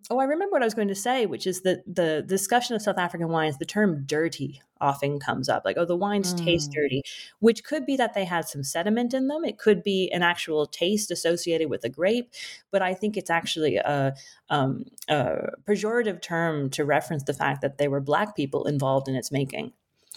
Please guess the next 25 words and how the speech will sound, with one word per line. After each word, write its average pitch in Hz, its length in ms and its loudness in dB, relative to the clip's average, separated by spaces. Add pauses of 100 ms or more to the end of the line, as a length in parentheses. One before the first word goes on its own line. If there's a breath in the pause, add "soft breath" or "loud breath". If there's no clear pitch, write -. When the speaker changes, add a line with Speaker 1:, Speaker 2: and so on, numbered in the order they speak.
(400 loud breath)
Speaker 1:
And 160 200 4
Speaker 2:
Mm. 147 120 -4
Speaker 1:
that 240 240 2
does 190 160 0
not 190 260 0
go 165 140 2
away 147 240 2
in 147 80 -2
the 143 80 -4
interwar 143 420 2
period, 139 480 0 (380 loud breath)
but 220 340 -2 (140)
British 202 260 4
colonies 170 480 0
do 208 320 0
get, 170 320 0 (220)
well, 151 100 -6
now 156 220 4
they're 131 100 2
British 135 300 -2
dominions 160 420 0
for 143 80 -12
the 147 100 -4
most 143 220 2
part, 131 280 -2